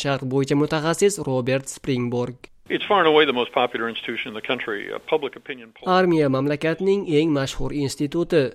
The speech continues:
Speaker 1: Ommaviy so'rovlarda aholi davomiy ravishda sakson foiz, hatto to'qson foizlik ko'rsatkich bilan harbiylarni qo'llab-quvvatlamoqda. "Boshqa hech bir tizim ularga teng kelolmaydi", deydi mutaxassis. Misr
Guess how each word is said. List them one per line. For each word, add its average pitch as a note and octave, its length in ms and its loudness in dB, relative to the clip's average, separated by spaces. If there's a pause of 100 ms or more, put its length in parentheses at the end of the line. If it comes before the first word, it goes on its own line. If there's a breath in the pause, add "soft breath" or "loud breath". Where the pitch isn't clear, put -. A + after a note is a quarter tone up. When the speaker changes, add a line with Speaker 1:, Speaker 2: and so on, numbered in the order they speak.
(180)
Speaker 1:
Ommaviy D3 400 4
so'rovlarda E3 580 2 (140)
aholi F3 340 2
davomiy E3 480 4 (100)
ravishda D3+ 380 0 (100)
sakson C#3 520 -4
foiz, B2 360 -4
hatto B2+ 280 -4
to'qson E3 420 0
foizlik E3 480 0
ko'rsatkich C3+ 540 -6
bilan C#3+ 300 0
harbiylarni C#3 680 -2
qo'llab-quvvatlamoqda. C3+ 1040 -2 (760 loud breath)
"Boshqa F#3 320 2
hech G3+ 240 4
bir G3 160 2
tizim G3 320 2
ularga C3 340 -2 (100)
teng C#3+ 240 0
kelolmaydi", C#3 760 0
deydi C3 240 2
mutaxassis. B2+ 580 -6 (680 soft breath)
Misr F#3+ 220 0